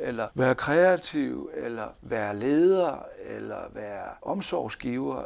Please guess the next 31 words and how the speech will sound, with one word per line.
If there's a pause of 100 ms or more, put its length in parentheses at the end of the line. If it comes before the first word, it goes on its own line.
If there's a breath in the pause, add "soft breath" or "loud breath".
eller
hvad
man
nu
må
kalde
det,
som
man
typisk
ikke
får
karakter
for
i
skolen, (140)
øh,
men
som
er
noget,
du
har
brug
for
hver
eneste
dag
resten
af
livet.